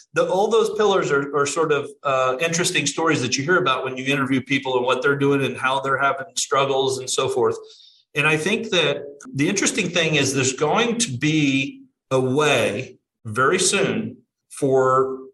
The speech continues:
for capital to flow into development projects that doesn't have the historical red tape tied to it.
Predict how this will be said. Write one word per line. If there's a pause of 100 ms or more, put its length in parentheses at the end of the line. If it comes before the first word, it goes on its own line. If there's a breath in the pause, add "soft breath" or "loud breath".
(260)
for
capital
to
flow
into
development
projects (420)
that
doesn't
have (100)
the
historical
red
tape
tied
to
it.